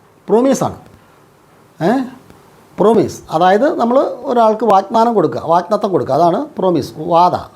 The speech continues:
വാതേ, വാതേ, പ്രോമിസസ്, വാതേ,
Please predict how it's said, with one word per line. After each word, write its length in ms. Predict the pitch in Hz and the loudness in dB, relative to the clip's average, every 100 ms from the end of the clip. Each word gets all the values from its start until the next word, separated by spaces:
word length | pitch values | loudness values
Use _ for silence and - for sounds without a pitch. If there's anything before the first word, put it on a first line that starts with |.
| _ - 175 | _ -4 2
വാതേ, 320 | 254 320 220 127 - _ _ 151 | 4 4 2 -6 -12 _ _ -4
വാതേ, 380 | 170 165 165 190 160 - - | 0 0 0 -4 -4 -8 -8
പ്രോമിസസ്, 500 | 165 180 226 220 - - _ - | -2 0 2 0 -4 -10 _ -2
വാതേ, 340 | 160 160 151 | 2 4 4